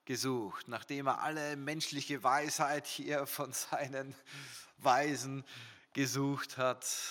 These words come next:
Komisch eigentlich, gell? Nachdem ihm Daniel im Kapitel eins seinen Traum sagen konnte und auslegen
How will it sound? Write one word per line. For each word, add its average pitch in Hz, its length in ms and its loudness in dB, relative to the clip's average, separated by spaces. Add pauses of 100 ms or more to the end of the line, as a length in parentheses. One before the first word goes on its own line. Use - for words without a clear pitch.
(920)
Komisch 180 380 8
eigentlich, 117 460 -2
gell? 143 200 2
Nachdem 139 580 0
ihm 127 460 -8 (240)
Daniel 143 520 10
im 135 100 -2
Kapitel 139 460 2
eins 147 640 2
seinen 131 320 2
Traum 143 640 6 (1900)
sagen 170 380 6
konnte 160 420 8
und 214 260 2
auslegen 160 760 6